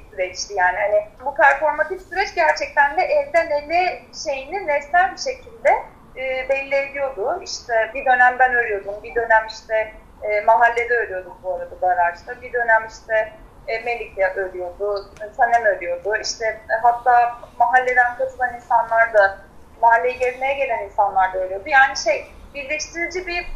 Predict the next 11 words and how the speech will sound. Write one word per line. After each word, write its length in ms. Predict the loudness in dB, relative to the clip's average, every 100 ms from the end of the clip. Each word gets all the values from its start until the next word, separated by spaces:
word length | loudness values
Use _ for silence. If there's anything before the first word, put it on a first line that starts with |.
| 2
form 220 | 4 6
haline 300 | 6 6 4
gelmişti 560 | 4 2 2 -8 -14 -4
o. 200 | -2 2
Yani 140 | 4
aslında 400 | 4 2 0 -4
korkumuzu 460 | 0 -2 -2 -14 -2
yaratmışız 600 | 2 2 2 -8 -12 -10
gibi 160 | -6 -2
oluyordu 420 | -2 -4 -4 4
ama 380 | 6 6 2